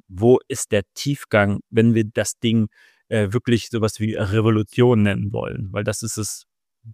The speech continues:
definitiv nicht. Ähm, es gibt keine wirklich neuen, also gibt gar keine neuen Förderstrukturen in diesem Zusammenhang mit der Trainingsphilosophie Deutschland und es gibt keine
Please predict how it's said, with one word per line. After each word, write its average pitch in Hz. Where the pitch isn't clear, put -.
definitiv 113
nicht. 139
Ähm, 110
es -
gibt -
keine 123
wirklich 123
neuen, 113
also 92
gibt 98
gar 117
keine 139
neuen 127
Förderstrukturen 143
in 139
diesem 135
Zusammenhang 131
mit 131
der 135
Trainingsphilosophie 123
Deutschland 120
und 156
es 120
gibt -
keine 117